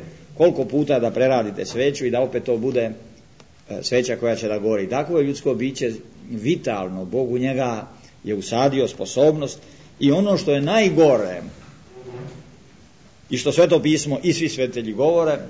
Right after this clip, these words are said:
to je okamenjenost, okorelost. U jednoj molitvi se kaže: "Spasi me od okamenjene neosetljivosti, okamenjenog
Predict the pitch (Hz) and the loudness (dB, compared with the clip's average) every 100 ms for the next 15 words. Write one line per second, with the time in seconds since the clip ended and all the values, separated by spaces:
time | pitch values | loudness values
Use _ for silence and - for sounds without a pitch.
0 | - 156 175 160 135 - - - - 143 | -8 -2 0 0 -4 -10 -20 -20 -6 -2
1 | 143 147 127 107 92 95 95 92 - 123 | -2 -2 -4 -6 -8 -10 -12 -14 -10 -10
2 | - 131 139 131 98 85 87 - - - | -2 2 4 2 -2 -8 -14 -20 -20 -12
3 | 123 135 156 143 160 143 131 120 110 147 | -6 -4 -4 -2 -2 -4 -6 -8 -2 0
4 | 143 117 113 104 - 139 160 143 160 151 | 0 -2 -6 -8 -2 -2 -2 -4 -8 -6
5 | 135 131 - 120 - 147 147 151 143 135 | -8 -10 -6 -6 -2 -4 -2 -4 -6 -6
6 | 127 123 120 120 117 113 110 127 131 113 | -6 -6 -6 -4 -4 -4 -4 -4 -2 -4
7 | 92 - 101 - 95 78 78 - - 90 | -6 -6 -6 -6 -10 -10 -12 -14 -16 -18
8 | - - - - - - - - - - | -20 -20 -20 -20 -20 -20 -20 -20 -20 -20
9 | - - - 123 131 131 123 117 110 | -20 -10 -6 -4 -2 -2 -2 -2 -4